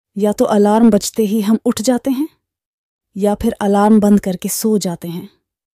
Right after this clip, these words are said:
क्या हम अपना रूहानी सफर शुरू करने के लिए बेताब हैं या नहीं, इसका फैसला हम उसी एक पल में कर लेते हैं। श्री रामकृष्ण परमहंस अक्सर यह कहानी सुनाया करते थे।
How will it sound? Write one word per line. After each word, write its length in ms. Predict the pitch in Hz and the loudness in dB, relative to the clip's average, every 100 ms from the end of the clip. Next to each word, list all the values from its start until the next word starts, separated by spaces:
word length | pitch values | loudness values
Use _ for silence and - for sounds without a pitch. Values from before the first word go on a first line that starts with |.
| _ _ _ _ _ | _ _ _ _ _
क्या 140 | - 226 | -2 0
हम 260 | 220 247 220 | 2 2 0
अपना 320 | 226 220 233 | -2 -2 0
रूहानी 480 | 226 196 196 220 233 | 0 -2 0 4 4
सफर 300 | - 214 226 | 2 -4 -6
शुरू 280 | - 220 226 | -4 -4 -2
करने 300 | 226 220 220 | 0 2 0
के 140 | 214 | -2
लिए 140 | 208 | -4
बेताब 480 | 202 180 180 196 202 | -4 -6 -6 -4 -4
हैं 220 | 185 220 | -4 -2
या 140 | 269 285 | 0 0
नहीं, 240 | 262 262 - _ _ _ _ _ _ _ | 0 -2 -8 _ _ _ _ _ _ _
इसका 260 | 202 - 240 | -10 -4 -4
फैसला 460 | 220 208 - 214 208 | -2 -4 -4 -2 -2
हम 220 | 180 214 - | 0 -2 -2
उसी 300 | - 233 208 | -4 -2 -2
एक 120 | - | -2
पल 140 | 190 185 | -4 -2
में 140 | 190 | -2
कर 160 | - 175 | -4 -8
लेते 260 | 165 - | -10 -12
हैं। 160 | 170 170 _ _ _ _ _ _ _ _ _ _ - | -16 -16 _ _ _ _ _ _ _ _ _ _ -16
श्री 240 | - 214 | -4 -2
रामकृष्ण 500 | 196 196 196 208 208 | 0 0 0 -2 -4
परमहंस 680 | 185 185 180 175 196 180 - - - _ | -4 -4 -4 -4 -6 -6 -12 -20 -20 _
अक्सर 360 | 214 - - 240 | -10 -8 -4 -2
यह 200 | 214 208 | 0 -2
कहानी 360 | - 180 196 185 | -2 -4 -2 -2
सुनाया 360 | - 175 170 | -2 -2 -4
करते 320 | 165 170 139 - | -8 -16 -18 -20
थे। 80 | 180 | -20